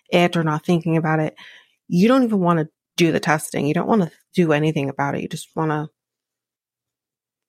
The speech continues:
you just wanna let it go and, and forget about it. But I know for where I'm at in life right now, where I'm being poked and I'm being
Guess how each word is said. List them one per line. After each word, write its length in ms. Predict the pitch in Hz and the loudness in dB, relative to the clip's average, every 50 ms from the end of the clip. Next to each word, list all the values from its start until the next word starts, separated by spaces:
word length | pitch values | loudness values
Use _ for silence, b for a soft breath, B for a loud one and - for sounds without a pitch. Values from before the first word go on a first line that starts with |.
| _ _ _ _ _ _ 277 254 | _ _ _ _ _ _ -18 -8
you 120 | 190 156 170 | 0 0 0
just 160 | 165 160 - | 0 2 2
wanna 180 | 170 170 175 165 | 2 4 4 4
let 180 | 156 160 156 | 4 2 2
it 120 | 156 156 - | 2 0 -2
go 160 | 143 147 151 147 | -2 -2 0 0
and, 160 | 151 151 - - | -2 -4 -2 -2
and 200 | 147 156 147 - | -2 -2 -2 -2
forget 240 | - 151 147 139 | -4 -2 -2 0
about 260 | 139 139 143 147 - - | -2 -2 -2 -4 -4 -4
it. 180 | - - - _ _ _ _ _ _ _ _ _ _ _ _ _ _ _ _ _ _ _ _ _ _ B B B B B B B B B B B - 170 156 - | -4 -6 -8 _ _ _ _ _ _ _ _ _ _ _ _ _ _ _ _ _ _ _ _ _ _ B B B B B B B B B B B -8 -8 -8 -2
But 400 | - 180 165 160 156 139 - - _ _ _ _ _ - | -2 0 0 2 0 -2 -2 -4 _ _ _ _ _ -2
I 220 | 180 175 185 185 | 0 2 2 4
know 240 | 180 180 175 170 170 | 4 4 4 4 2
for 280 | 170 - - 165 156 151 | 0 -2 -2 0 2 2
where 120 | 151 147 | 2 2
I'm 220 | - - 160 156 143 | 2 2 0 -2 -2
at 160 | 143 143 - | -4 -6 -4
in 160 | - 156 151 | -4 -4 -4
life 380 | 151 151 147 151 156 - - - | -4 -4 -4 -6 -6 -8 -10 -12
right 200 | - 139 - - | -10 -10 -10 -8
now, 420 | - 175 165 175 180 185 185 185 180 | -4 -2 0 2 2 2 2 2 0
where 200 | 170 165 156 147 | 0 0 0 0
I'm 280 | - - 147 156 160 | 0 -2 -2 -2 -2
being 260 | 160 165 160 156 151 151 | -2 -2 -2 -2 -2 -4
poked 380 | - - 185 175 165 - - | -2 0 0 0 0 -2 -4
and 120 | 151 147 151 | -4 -4 -2
I'm 120 | 143 151 | -2 -2
being 280 | 160 160 147 147 147 | -2 -2 -2 -2 -4